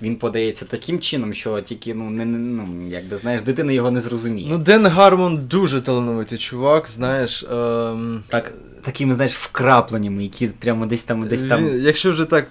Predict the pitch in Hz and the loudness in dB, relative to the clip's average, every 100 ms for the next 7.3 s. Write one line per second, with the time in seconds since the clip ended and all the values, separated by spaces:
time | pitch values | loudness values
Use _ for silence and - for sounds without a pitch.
0 | - 147 - 160 147 147 135 139 127 143 | -4 -4 -2 2 2 2 -2 -2 0 2
1 | 147 190 277 185 - 113 113 120 131 151 | 4 4 4 0 -6 -6 -2 2 2 2
2 | 147 147 147 139 135 131 131 127 127 131 | 0 0 4 6 4 2 0 0 -2 -4
3 | 113 135 131 117 113 113 127 127 120 127 | -6 -6 -6 -8 -8 -8 -4 -2 -2 -2
4 | 131 123 127 123 123 117 113 104 117 117 | -2 -2 -2 -2 0 0 0 0 -2 -2
5 | 127 135 160 196 180 - 135 131 127 147 | -2 0 2 0 -2 -2 2 4 4 2
6 | 123 120 120 113 - 117 120 113 117 107 | 0 0 0 0 -2 -6 -6 -6 -8 -4
7 | 113 110 95 | -4 -4 -8